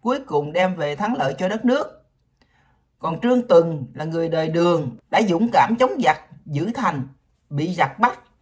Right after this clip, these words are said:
đánh đập tàn tệ, vẫn kiên trinh và tử tiết trong tay giặc.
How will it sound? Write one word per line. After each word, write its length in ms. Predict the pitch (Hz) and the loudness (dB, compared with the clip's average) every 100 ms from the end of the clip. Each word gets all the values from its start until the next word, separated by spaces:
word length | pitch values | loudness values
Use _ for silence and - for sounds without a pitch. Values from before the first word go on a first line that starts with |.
| _ | _
đánh 280 | 175 208 - | -2 -2 0
đập 180 | 160 156 - | -2 -2 0
tàn 280 | 156 151 135 | 2 2 -2
tệ, 240 | 147 151 156 - _ _ | -2 -2 -4 -12 _ _
vẫn 260 | 135 139 226 | -4 -2 -2
kiên 400 | - 233 226 220 | 2 2 2 4
trinh 260 | 226 220 | 4 6
và 180 | 185 147 | 4 -2
tử 320 | 135 139 165 220 | -2 -4 -4 -4
tiết 240 | 262 - | -6 -6
trong 220 | - 214 208 | -4 -2 2
tay 140 | 208 | 2
giặc. 280 | 180 143 | 4 -2